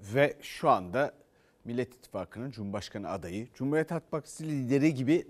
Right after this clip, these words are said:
davranmamaya karar veren Kemal Kılıçdaroğlu grup kürsüsünde veda ederken Meral Akşener'den de bahsetti. "Ana kucağı olmasını da bilir, masaya yumru-, yumruğunu vurmasını da bilir." dedi.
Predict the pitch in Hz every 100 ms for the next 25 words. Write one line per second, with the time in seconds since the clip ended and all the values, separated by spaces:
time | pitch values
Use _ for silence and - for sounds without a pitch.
0 | 110 120 135 135 123 113 117 - 113 113
1 | 113 95 123 185 - _ _ _ _ -
2 | 143 147 - 135 123 175 139 120 190 -
3 | 110 139 139 - 131 - - 107 101 104
4 | 127 156 135 110 98 - 202 214 - -
5 | - - _ _ _ _ _ - 170 208
6 | 202 - 202 196 185 196 190 139 107 -
7 | - 143 160 185 160 - 196 - - 151
8 | 196 190 151 165 165 160 151 180 170 160
9 | 117 139 180 151 180 170 160 147 147 160
10 | 151 - 139 143 131 156 165 139 127 120
11 | 139 156 160 107 85 - - -